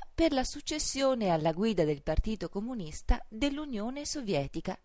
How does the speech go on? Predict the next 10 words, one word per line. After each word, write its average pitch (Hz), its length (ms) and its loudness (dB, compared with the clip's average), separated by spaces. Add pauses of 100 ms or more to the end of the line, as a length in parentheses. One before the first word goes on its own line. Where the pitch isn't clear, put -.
(960)
I 311 100 4
principali 330 680 2
contendenti 175 1000 2
erano 208 600 6 (260)
Leone 180 720 6
Trotsky, 165 680 0 (300)
il 165 180 -2
fondatore 165 800 2
dell'Armata 147 680 0
Rossa, 165 500 0